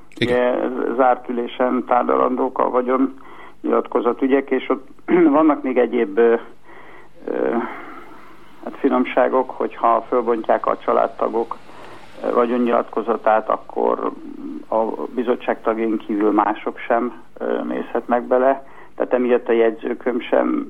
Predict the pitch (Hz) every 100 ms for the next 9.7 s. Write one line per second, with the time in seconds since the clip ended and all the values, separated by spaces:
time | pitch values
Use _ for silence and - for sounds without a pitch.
0 | - - 120 123 120 123 123 127 127 -
1 | 123 127 127 131 131 139 143 143 - -
2 | - - - 120 120 117 120 127 123 104
3 | 107 - 98 - - 107 - - - -
4 | - - - - - - - - - -
5 | 131 113 101 98 101 95 98 - 95 90
6 | 90 - - - 117 107 95 82 - -
7 | - - - - - - - - 95 95
8 | 95 92 82 87 131 104 87 104 - -
9 | 92 92 87 87 87 82